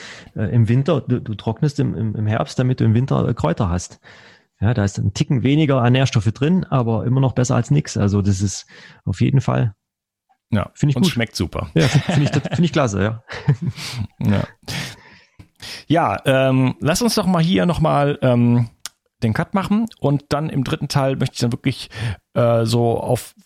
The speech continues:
Speaker 2: viele praktische Sachen kommen, dann endlich das Solavi-Thema ansprechen <laughs> und, äh, wie kann man das eigentlich umsetzen und, äh, und so weiter und so fort.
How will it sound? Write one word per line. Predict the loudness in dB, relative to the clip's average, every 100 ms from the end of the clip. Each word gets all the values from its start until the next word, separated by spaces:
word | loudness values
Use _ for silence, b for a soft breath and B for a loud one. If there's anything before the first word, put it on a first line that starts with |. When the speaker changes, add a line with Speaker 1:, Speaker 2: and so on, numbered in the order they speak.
| _ _ -6
Speaker 2:
viele | -4 -2
praktische | -2 -2 0 0 2
Sachen | 2 2 2 2 -2 -10 _
kommen, | 0 2 2 2 -2 -8 _ -20
dann | -16 -8 -2 -2
endlich | -2 -2 -4 -2
das | -4
Solavi-Thema | 0 0 2 0 2 2
ansprechen | 2 -2 -2 0 0 0 B
<laughs> | 0 B
und, | 0 0 0
äh, | 0
wie | 2
kann | 0 0
man | 0
das | 0
eigentlich | 0 2
umsetzen | 2 2 2 0 0 0 0
und, | 0 0 0 -4 -2
äh, | -2
und | 0 -2
so | -4 -4
weiter | -6 -8
und | -8
so | -8
fort. | -8 -10 -12